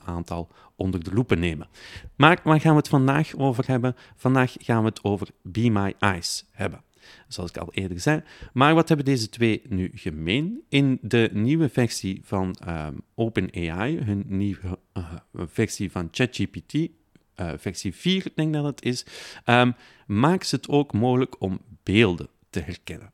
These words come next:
En dan wordt het natuurlijk interessant. En de mensen van, eh, Be My Eyes zijn een samenwerking aangegaan met Open A I, maken gebruik van hun, eh, taalmodel en, eh,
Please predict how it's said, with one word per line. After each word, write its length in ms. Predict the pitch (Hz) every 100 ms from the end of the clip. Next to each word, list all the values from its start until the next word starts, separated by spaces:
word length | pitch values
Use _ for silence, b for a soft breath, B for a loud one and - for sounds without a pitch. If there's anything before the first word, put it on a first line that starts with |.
| _ -
En 140 | 143
dan 100 | 147
wordt 180 | 139 -
het 80 | 113
natuurlijk 400 | 107 113 95 -
interessant. 640 | 90 - - 147 160 -
En 160 | 143
de 60 | 139
mensen 380 | 127 131 - 110
van, 280 | 110 98 -
eh, 160 | - 82
Be 180 | 80 131
My 220 | 135 117
Eyes 260 | 110 107 107
zijn 320 | - - 107
een 80 | 98
samenwerking 680 | - 120 139 139 - 127 -
aangegaan 640 | 110 107 104 101 98 95 -
met 360 | 90 92 120 -
Open 340 | 113 110 98 95
A 300 | 90 85 92
I, 60 | 95
maken 360 | 98 90 98 101
gebruik 360 | 87 92 90 -
van 280 | 92 87 -
hun, 280 | 101 90 - B B B
eh, 280 | 85 80 78 - b b -
taalmodel 640 | 131 131 127 117 117 120 -
en, 360 | 104 104 104 - B B B
eh, 200 | 117